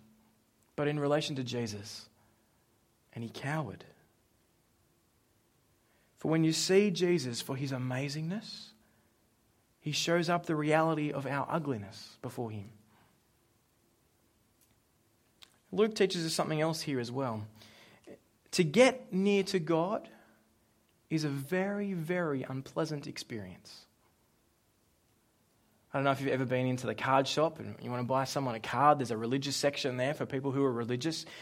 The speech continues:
And often you can, you can find cards that are like, you know, "Draw near to God." I can guarantee you the picture on the front cover of that card will be some pastel,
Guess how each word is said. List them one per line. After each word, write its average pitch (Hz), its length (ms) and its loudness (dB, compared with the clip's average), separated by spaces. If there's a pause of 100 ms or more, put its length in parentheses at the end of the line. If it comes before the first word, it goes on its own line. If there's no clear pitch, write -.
(180)
And 156 80 10
often 180 260 10
you 147 60 2
can, 156 180 0
you 156 80 2
can 151 140 0
find 143 300 2
cards 160 360 8
that 160 80 2
are 147 60 4
like, 143 220 4
you 151 80 -2
know, 151 160 2 (460)
"Draw 202 260 12
near 208 160 8
to 196 100 2
God." 151 500 6 (420)
I 180 60 -2
can 190 140 2
guarantee 220 460 8
you 165 160 8
the 131 80 4
picture 208 300 0
on 156 80 4
the 139 60 2
front 156 260 2
cover 165 320 4
of 131 100 4
that 123 140 2
card 156 360 2
will 131 60 -2
be 135 80 -2
some 139 220 0
pastel, 151 540 -4